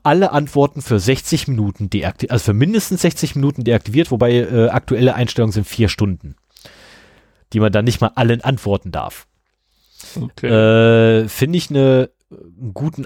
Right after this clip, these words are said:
Speaker 1: Anfang. Ich finde allerdings die Zahlen ein bisschen schräg. Also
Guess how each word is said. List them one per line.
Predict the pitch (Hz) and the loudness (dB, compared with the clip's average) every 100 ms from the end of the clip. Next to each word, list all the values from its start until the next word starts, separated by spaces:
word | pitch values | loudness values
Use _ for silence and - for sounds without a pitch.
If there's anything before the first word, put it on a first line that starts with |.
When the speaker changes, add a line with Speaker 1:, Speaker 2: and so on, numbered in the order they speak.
| - | -2
Speaker 1:
Anfang. | 113 156 190 - 196 196 196 - | 0 0 -2 -2 0 0 -2 -2
Ich | 127 | -2
finde | - 139 | -2 0
allerdings | 131 123 117 | 0 -2 -6
die | 107 | -10
Zahlen | - 127 131 90 | -6 -4 -4 -4
ein | |
bisschen | 85 - 90 85 80 - _ _ _ _ | -6 -6 -6 -6 -10 -16 _ _ _ _
schräg. | - - - - 101 90 82 - | -14 -10 -8 -2 0 0 -2 -8
Also | 110 | -8